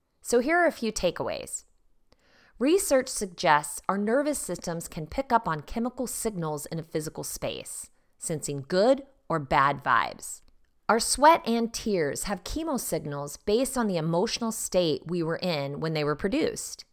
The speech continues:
And studies show we can pick up on those chemo signals from just the sweat or tears alone. Human emotions can be contagious, and we respond to subtle facial, speech, or facial cues.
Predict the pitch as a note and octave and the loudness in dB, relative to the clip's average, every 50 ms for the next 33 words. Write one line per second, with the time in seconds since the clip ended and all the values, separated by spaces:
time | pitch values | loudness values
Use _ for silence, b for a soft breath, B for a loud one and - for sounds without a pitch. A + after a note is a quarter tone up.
0 | _ _ _ _ _ _ _ _ - G3+ C4 C4 - - - D#4+ G4 G#4+ E4 - | _ _ _ _ _ _ _ _ 0 0 0 0 0 2 4 4 4 4 2 0
1 | - - C#4+ D4 C#4 A3+ G3 E3+ F3 A3 A#3+ - - G#3+ F#3+ - - - F#4+ F#4 | 2 4 6 8 8 8 6 4 2 -2 -4 -2 -4 -4 -4 -4 -6 -8 -8 -4
2 | - D#4+ D4+ - A3+ G3 F#3 F3+ E3+ D#3+ D#3 - - - G#3+ F#3 F3 E3+ E3 - | -2 -2 -2 2 2 2 2 2 0 -2 -4 -6 -8 -6 -6 -4 -4 -4 -4 -4
3 | D#3 D#3 D3+ D#3 D#3+ D#3 D#3 D3+ - - B B B B B B B A3 G#3 G#3 | -4 -4 -4 -4 -4 -4 -4 -4 -6 -10 B B B B B B B -2 -2 0
4 | - A#3 C4+ C#4 C#4 - - F#3+ - - - - A3+ B3 C#4 - - - G3 - | 0 0 -2 -2 -2 -6 -8 -10 -8 -8 -6 -4 -2 0 0 0 -2 -6 -8 -8
5 | - - - A#3 B3 A#3+ - F3 D#3 D#3+ F3+ G#3+ G#3 D#3 A#2 - - - _ _ | -6 -2 0 0 0 0 0 0 0 2 2 2 2 0 -2 -6 -12 -18 _ _
6 | _ _ _ _ _ _ _ _ _ _ _ _ _ _ _ _ _ _ _ _ | _ _ _ _ _ _ _ _ _ _ _ _ _ _ _ _ _ _ _ _
7 | _ - C4+ D4+ E4+ F4 E4+ C#4+ A3+ F#3+ F#3 F#3 - - F3+ E3+ - - - F3 | _ -2 -2 0 2 0 2 4 6 6 6 4 2 -2 -2 -4 -6 -6 -4 -4
8 | D#3+ D#3+ E3 D#3+ D#3+ - - - - - D#3+ D#3 C#3 - - D#3 C#3+ B2 - - | -2 0 2 0 0 -2 -4 -8 -6 -4 -4 -6 -6 -4 -4 -4 -4 -4 -4 -6
9 | D#2 B1 - - - - - - b b b b b b - F#3 F#3+ G3 A3+ B3+ | -8 -8 -8 -8 -10 -12 -14 -16 b b b b b b -2 0 2 2 2 2
10 | C4 B3 A#3 - - - G#3 G#3 G#3+ A3 G#3 F3 E3 - - - - A3 A#3 B3 | 2 2 0 0 -2 0 2 4 4 2 2 -2 -2 -2 -2 2 2 2 2 2
11 | A3 - - - F#3+ F#3 A3 - - D4 D4 D4+ D#4 D4+ - _ _ - - - | 0 -2 -2 -2 0 0 2 0 2 0 0 0 0 -4 -8 _ _ -8 -6 -6
12 | - - - G3+ G#3+ A3+ B3+ A#3+ - - - F3 F#3 G#3 A#3 A3+ - G3+ F#3 F3+ | -6 -4 -4 -2 0 0 -2 -2 -4 -6 -2 0 0 0 0 0 -2 -2 -2 0
13 | - F3+ E3+ E3+ - - - A3 F#3+ D3 - - - - - - - | 0 -2 -4 -6 -6 -6 -4 -4 -4 -4 -4 -6 -10 -12 -14 -14 -16